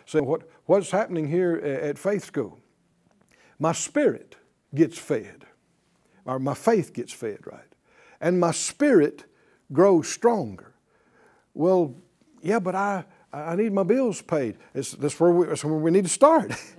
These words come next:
<laughs> right? It's inside. Inside. "Yeah, but I, I need healing." Uh, no, you need to hear. Can you see why we're talking about this? Uh, I, I, I need healing. No, you need to hear.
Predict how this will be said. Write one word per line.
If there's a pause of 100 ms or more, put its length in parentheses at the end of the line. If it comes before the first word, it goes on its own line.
<laughs>
right?
It's
inside. (540)
Inside. (220)
"Yeah,
but
I,
I
need
healing." (380)
Uh,
no,
you
need
to
hear. (1700)
Can
you
see
why
we're
talking
about
this? (500)
Uh,
I,
I,
I
need
healing.
No,
you
need
to
hear.